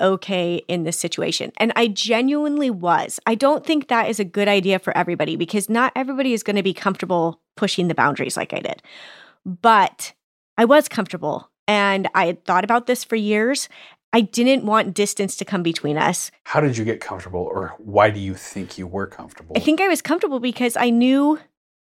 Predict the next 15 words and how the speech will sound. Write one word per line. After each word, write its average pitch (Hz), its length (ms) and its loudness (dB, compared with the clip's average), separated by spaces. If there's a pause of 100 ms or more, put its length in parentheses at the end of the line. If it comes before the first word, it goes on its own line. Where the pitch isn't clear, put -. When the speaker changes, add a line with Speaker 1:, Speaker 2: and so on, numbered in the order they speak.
(220)
Speaker 1:
that 202 560 2 (380)
what 208 300 2
Steve 277 280 0
was 226 120 0
doing 214 320 2
was 180 200 -4
not 190 340 2
personal 185 400 -6
to - 120 -10
me. - 240 -10 (680)
Like, 175 320 -2
this 226 200 4
situation, 208 760 0 (420)
his 254 240 0
life, 190 320 2